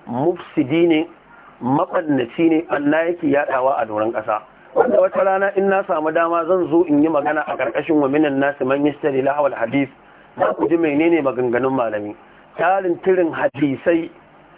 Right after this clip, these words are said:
suna nan da dama wanda manzon Allah sallallahu alaihi wa alihi wa sallam yake nuni akan haramcin wannan waka din.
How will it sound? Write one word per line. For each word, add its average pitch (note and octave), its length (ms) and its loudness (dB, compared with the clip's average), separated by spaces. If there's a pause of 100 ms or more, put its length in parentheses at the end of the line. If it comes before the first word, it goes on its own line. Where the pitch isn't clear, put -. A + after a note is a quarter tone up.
(200)
suna F#3 320 2
nan F3 280 0
da C#3+ 100 2
dama D#3+ 640 0 (540)
wanda E3 280 0
manzon D3 360 -2
Allah D#3+ 280 0
sallallahu D3 560 0
alaihi C#3 240 -2
wa C3 160 2
alihi C#3 400 -4
wa B2 160 2
sallam D3 400 0 (400)
yake D3 340 0
nuni D3+ 300 2
akan C3+ 340 -2
haramcin D3+ 540 -2
wannan C3 320 0
waka C3 360 -2
din. - 120 -10